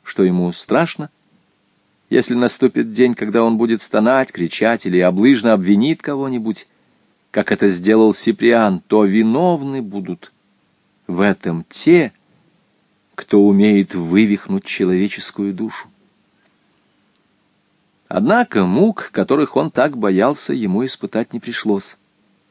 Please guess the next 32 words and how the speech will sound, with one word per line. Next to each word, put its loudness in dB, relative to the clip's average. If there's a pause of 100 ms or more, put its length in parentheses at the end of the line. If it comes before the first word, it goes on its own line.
(340)
Как 0
видно, 4
в -4
дело 2
вмешались -2
могущественные -6
покровители, -6 (440)
и 0
однако 2
страх 0
Дыбы 0
до -2
самого -2
конца — -6 (720)
таился 0
где-то 0
в -8
глубине 2
его 2
души, -2
и 0
каждый 0
раз, 0
когда -6
открывалась -2
дверь -2
камеры, -6 (460)
он -2
с -8
трудом 0
подавлял -4
дрожь. -8